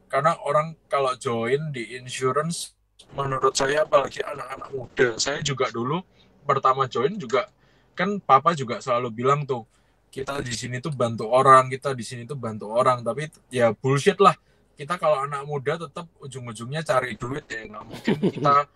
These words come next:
Speaker 2: Iya.
Speaker 1: eh, bantu orang, bantu orang, tapi keluarga sendiri nggak makan kan, nggak mungkin.
Speaker 2: Iya.
Speaker 1: Nah, cuma bersyukur ini kita bantu orang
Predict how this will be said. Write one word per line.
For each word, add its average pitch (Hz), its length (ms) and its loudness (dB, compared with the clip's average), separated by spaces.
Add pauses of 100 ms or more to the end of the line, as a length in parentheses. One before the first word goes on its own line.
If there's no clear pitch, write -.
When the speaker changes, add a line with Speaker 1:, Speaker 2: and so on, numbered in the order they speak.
(160)
Speaker 2:
Iya. 135 400 -4
Speaker 1:
eh, 120 520 2 (120)
bantu 120 320 -8
orang, 143 320 -4
bantu 120 320 -4
orang, 156 640 -4
tapi 151 560 -6 (800)
keluarga 135 480 0
sendiri 131 400 -4
nggak 120 160 -6
makan 131 400 0
kan, 143 160 -6
nggak 120 160 -6
mungkin. 135 400 -6
Speaker 2:
Iya. 120 560 0
Speaker 1:
Nah, 113 160 -8
cuma 147 400 4 (160)
bersyukur 135 560 0 (400)
ini 135 400 -4 (320)
kita 147 320 6
bantu 120 400 -4
orang 131 320 0